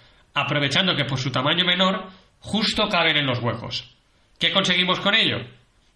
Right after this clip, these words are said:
Que los átomos de carbono actúen como agentes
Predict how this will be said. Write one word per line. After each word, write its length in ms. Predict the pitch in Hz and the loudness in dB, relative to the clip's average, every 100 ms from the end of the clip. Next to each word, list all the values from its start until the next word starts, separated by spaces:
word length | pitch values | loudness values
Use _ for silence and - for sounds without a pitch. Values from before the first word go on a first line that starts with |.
| _ | _
Que 140 | 156 | -2
los 160 | 135 131 | 0 0
átomos 300 | 151 170 170 | 0 0 2
de 80 | 165 | 2
carbono 380 | 175 185 196 | 2 2 2
actúen 360 | 180 - 175 180 | 0 0 0 0
como 240 | 175 143 | 0 0
agentes 580 | 131 175 180 160 123 - | 0 0 -2 -2 -2 -4